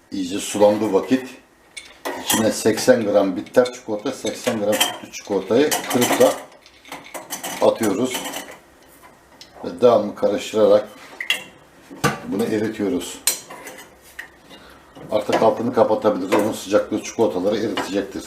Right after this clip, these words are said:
Ganajımız oldu. Çikolatalarımız eridi. Şöyle güzelce iyice bir karıştırıp her şeyin birbirine girmesini sağlıyoruz.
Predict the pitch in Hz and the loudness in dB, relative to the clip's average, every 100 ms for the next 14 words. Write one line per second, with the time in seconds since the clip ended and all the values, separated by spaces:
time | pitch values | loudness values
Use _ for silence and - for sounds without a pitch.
0 | - 92 104 104 101 107 98 98 80 113 | -4 2 4 4 2 -2 2 2 2 0
1 | - - 101 90 95 95 95 87 90 82 | -2 0 0 2 0 0 -2 0 0 2
2 | 117 - - - - - - - - - | 0 0 -6 -14 -16 -14 -14 -16 -16 -16
3 | - - - - - - - - - - | -16 -16 -16 -16 -16 -16 -16 -16 -16 -16
4 | - - 113 98 90 82 92 117 - 113 | -10 2 4 4 2 -2 2 2 2 -2
5 | 110 113 98 104 98 - 104 - 113 - | 2 2 2 0 0 0 0 0 -2 0
6 | 110 101 117 107 101 92 92 95 92 92 | -2 0 0 0 0 0 0 0 0 -4
7 | 92 101 87 95 87 80 85 135 135 | -4 -6 -4 2 2 2 2 0 0